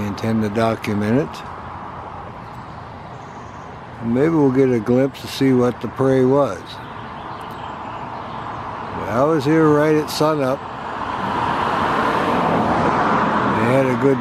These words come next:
breakfast going in there, and we documented all that. It was a, looked like it was a rat.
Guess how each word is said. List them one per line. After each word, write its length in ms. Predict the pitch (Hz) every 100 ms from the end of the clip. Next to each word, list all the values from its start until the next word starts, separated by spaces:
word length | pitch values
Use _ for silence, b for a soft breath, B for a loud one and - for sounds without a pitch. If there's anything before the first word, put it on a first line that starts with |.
| 113
breakfast 600 | 139 139 - 143 - 127
going 360 | 131 135 135
in 220 | 135 135
there, 380 | 131 135 147 156
and 140 | 135 117
we 80 |
documented 800 | 104 123 131 - 123 127 131 127
all 300 | 127 131 123
that. 380 | 131 143 127 135 - -
It 60 | 110
was 200 | 104 95
a, 200 | 104 101 - 92 -
looked 120 | 117
like 140 | 123
it 40 | 117
was 140 | 107
a 80 | 104
rat. 440 | 107 127 123 117